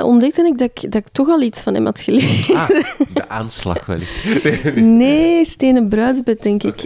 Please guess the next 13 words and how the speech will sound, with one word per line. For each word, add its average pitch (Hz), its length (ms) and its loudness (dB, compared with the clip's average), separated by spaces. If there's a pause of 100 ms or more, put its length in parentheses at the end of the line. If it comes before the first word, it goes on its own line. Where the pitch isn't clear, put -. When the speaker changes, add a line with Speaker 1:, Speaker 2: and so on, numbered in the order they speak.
Speaker 1:
Ja. 202 240 0 (440)
Ik 196 120 -6
denk 220 140 2
dat 214 140 0
dat, 226 140 -2 (240)
dat 214 280 -2
lag 208 340 -2
bij 196 120 -2
Speaker 2:
Nee, 196 80 0
Speaker 1:
ons. 226 140 0
Speaker 2:
is - 60 -8
dat 87 100 -10
van, 78 240 -12